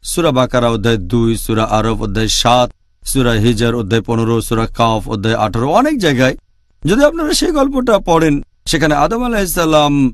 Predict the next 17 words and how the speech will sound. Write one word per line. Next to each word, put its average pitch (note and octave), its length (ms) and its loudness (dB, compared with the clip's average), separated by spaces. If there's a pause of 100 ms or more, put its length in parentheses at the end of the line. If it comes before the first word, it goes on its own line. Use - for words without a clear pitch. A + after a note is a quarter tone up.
(160)
যখন C#3 280 0
তিনি G3 200 -2
তার D3+ 440 2 (300)
ভুল D#3+ 260 4
বুঝতে F#3 340 0
পারলেন, C4 380 2 (200)
আল্লাহর C#4 300 2
কাছে D#3 200 -6
তওবা C3 320 0
করলেন, A2 460 0 (840)
আল্লাহ A#3 480 2 (220)
তখনই E3+ 300 2
তাকে F3 220 -4
ক্ষমা C3 240 0
করে A2+ 180 0
দিলেন। C#3 280 2 (600)
এছাড়া D#3 640 2